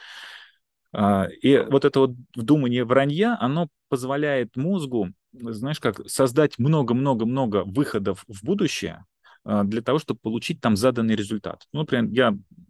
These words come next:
со-, съел конфетку, и чтобы меня мама не наказала, я должен сказать то-то, то-то, а чтобы сказать то-то, то-то, где я там был, я сделал то-то, то-то, чтобы реперно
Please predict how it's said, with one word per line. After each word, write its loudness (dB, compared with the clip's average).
со-, -2
съел 0
конфетку, -4
и -2
чтобы -2
меня -2
мама 0
не 0
наказала, -2
я -2
должен -4
сказать -4
то-то, -2
то-то, 0
а -2
чтобы -4
сказать -2
то-то, -6
то-то, -2
где -2
я 0
там 2
был, 0
я 4
сделал 0
то-то, -6
то-то, 0
чтобы -2
реперно 2